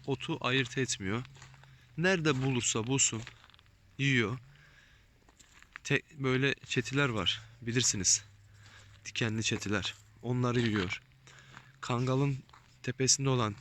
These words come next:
kangal bizim bu tarafın, bu tarafın Çukurova'da kangal diyoruz. Belki başka illerde farklı şeyle, adı farklıdır, bilemiyorum. Onun tepesindeki büyük dikenlere kadar hepsini yiyebilen,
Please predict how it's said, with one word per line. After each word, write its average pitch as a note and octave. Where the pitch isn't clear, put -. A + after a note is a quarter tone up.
kangal B2+
bizim B2+
bu B2
tarafın, G#2+
bu A#2
tarafın A2
Çukurova'da G#2+
kangal A2+
diyoruz. G2
Belki G2+
başka G#2+
illerde G2+
farklı G#2
şeyle, G#2
adı G2+
farklıdır, G#2
bilemiyorum. G#2
Onun B2+
tepesindeki A#2
büyük B2+
dikenlere A2
kadar F#2+
hepsini A#2
yiyebilen, G2